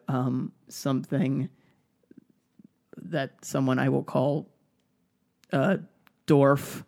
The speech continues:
um, some, something that Dorf has said to blank that is usually O M G worthy. Um, uh, and Dorf is also known to all parties.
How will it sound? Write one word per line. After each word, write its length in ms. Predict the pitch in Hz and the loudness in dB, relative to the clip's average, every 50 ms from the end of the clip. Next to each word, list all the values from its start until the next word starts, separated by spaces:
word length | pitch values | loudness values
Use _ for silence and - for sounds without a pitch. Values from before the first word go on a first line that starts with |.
| _ _ _ - - - - - _ _ _ _ - - - - - - - _ _ | _ _ _ -20 -20 -20 -20 -20 _ _ _ _ -16 -12 -12 -12 -12 -14 -18 _ _
um, 420 | 156 151 143 143 139 139 135 139 - 170 | 0 2 2 2 2 2 0 0 -2 -6
some, 680 | 160 - 175 165 170 165 - - 185 180 170 165 175 | -4 -2 0 0 0 -2 -4 -4 -4 -2 -2 -4 -6
something 440 | 165 - 190 185 190 185 190 175 160 | -4 -2 0 0 0 0 0 0 2
that 240 | 156 147 151 147 - | 0 0 -2 -2 0
Dorf 340 | 151 147 143 143 143 - | 4 6 6 6 4 4
has 240 | - 151 135 127 135 | 2 2 2 2 2
said 440 | - - 135 123 - 147 151 - - | 0 0 2 2 2 0 -4 -10 -8
to 60 | - - | -8 -6
blank 540 | 170 - - 113 - - - - - - - _ _ _ _ _ _ _ _ - | -6 -4 -8 -8 -10 -10 -10 -12 -12 -14 -18 _ _ _ _ _ _ _ _ -2
that 220 | 147 127 123 123 | 0 2 2 4
is 200 | 131 123 123 - | 2 0 0 0
usually 420 | 156 143 139 135 123 175 226 247 - - - | 2 4 4 4 4 2 2 0 0 -2 -4
O 240 | - 151 147 151 151 | -2 2 4 6 6
M 200 | 151 160 170 170 | 6 6 6 4
G 300 | 165 180 202 226 220 180 | 4 4 4 6 6 6
worthy. 640 | 147 143 139 135 127 - - 156 143 147 156 156 - - - - - - - - _ _ _ - | 6 6 6 4 4 2 2 4 4 4 2 0 -2 -10 -20 -20 -20 -20 -20 -20 _ _ _ -2
Um, 500 | 147 143 143 143 147 147 147 147 - - _ _ _ _ _ _ _ _ _ _ _ - - - _ _ _ _ | 0 2 2 2 2 0 0 -2 -4 -6 _ _ _ _ _ _ _ _ _ _ _ -18 -18 -18 _ _ _ _
uh, 560 | - 160 156 147 143 143 143 139 139 143 143 - | -2 2 4 4 4 4 4 4 2 2 0 0
and 560 | - 156 143 143 143 143 139 139 139 143 - | 0 0 0 0 0 0 0 0 -2 -4 -2
Dorf 300 | - 143 135 - 139 - | -2 0 0 0 0 -2
is 100 | 131 - | -4 -4
also 320 | 135 139 135 143 - 147 139 | -4 -4 -4 -4 -6 -8 -8
known 300 | 139 - 127 127 - - | -8 -8 -8 -8 -8 -10
to 100 | - 151 | -10 -12
all 220 | 143 - - - | -10 -10 -12 -10
parties. 520 | - - - - - - - - 170 - | -10 -12 -12 -10 -10 -10 -10 -12 -12 -14